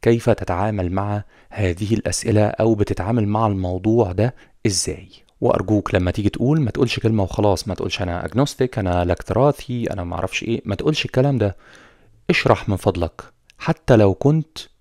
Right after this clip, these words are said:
بتعتنق إحدى الديانات السماوية، قول لنا الطائفة بتاعتك، قول لنا الملة بتاعتك، قول لنا المدرسة اللي أنت بتتبعها في التفسير، وعرفنا أنت ممارس للدين بشكل عام ولا مش ممارس.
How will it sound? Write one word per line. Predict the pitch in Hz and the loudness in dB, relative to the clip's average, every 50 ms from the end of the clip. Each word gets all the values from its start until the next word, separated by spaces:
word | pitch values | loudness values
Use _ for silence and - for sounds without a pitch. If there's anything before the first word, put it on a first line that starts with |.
| _ _ _ _ _ _ _ - | _ _ _ _ _ _ _ -4
بتعتنق | 98 104 - - 101 95 - 131 139 151 - - - - | 0 0 2 4 2 2 4 4 2 2 2 0 -2 -6
إحدى | 131 - - - 120 | -6 -4 0 2 2
الديانات | 113 101 101 104 101 92 98 113 - - | 2 4 4 4 6 6 4 2 0 -2
السماوية، | 127 - - - 101 101 98 101 117 117 95 78 76 - _ _ _ _ _ - - - _ | -2 -4 0 0 2 2 2 2 2 2 2 0 -4 -8 _ _ _ _ _ -20 -20 -8 _
قول | - 101 101 | 0 2 4
لنا | 110 139 139 | 4 4 2
الطائفة | 113 - - - - - 143 - - 117 | 2 0 -2 -2 0 0 0 0 0 -2
بتاعتك، | - - 107 90 - - - - - | 0 0 -2 -2 -2 -6 -12 -10 -6
قول | - 85 87 | -4 -2 0
لنا | 104 117 127 | 2 2 2
الملة | 107 98 107 143 165 151 117 | 2 2 2 2 4 4 2
بتاعتك، | - - - 90 85 - 87 - - - - - - - - - _ | 0 0 -4 -6 -6 -6 -12 -12 -14 -20 -20 -20 -20 -20 -20 -8 _
قول | - 107 | 2 4
لنا | 117 135 147 127 | 4 4 4 4
المدرسة | 104 101 98 92 - 160 170 - - | 2 2 2 4 4 4 4 6 6
اللي | 135 127 143 | 6 6 6
أنت | 156 147 135 | 4 2 2
بتتبعها | - - 107 - - 113 117 143 156 139 98 95 95 | 0 0 -2 0 2 4 6 6 6 4 2 0 -4
في | - | -6
التفسير، | - - - - - - - 107 90 80 73 - - - - - - - - | -6 -6 -8 -6 -4 -4 -4 -2 -2 -2 -4 -6 -10 -20 -20 -20 -20 -10 -2
وعرفنا | 101 95 87 98 143 151 - - 135 117 120 - | 0 2 2 4 2 2 2 2 2 2 2 2
أنت | - 147 151 143 - 127 | 2 2 2 2 4 4
ممارس | 117 113 110 110 117 143 160 165 160 143 - - - | 4 4 4 4 4 4 4 4 2 2 0 0 -2
للدين | 113 104 104 135 151 160 143 | -2 -2 -2 -2 -2 0 0
بشكل | 113 - - 143 - - 113 | 0 0 0 -2 0 0 0
عام | 98 113 139 151 139 113 | 0 0 0 0 0 2
ولا | 117 127 147 131 107 | 2 2 4 4 2
مش | 113 131 - - 120 | 2 0 -2 0 2
ممارس. | 120 135 147 143 101 82 - - - - | 2 4 4 2 2 0 -4 -8 -10 -12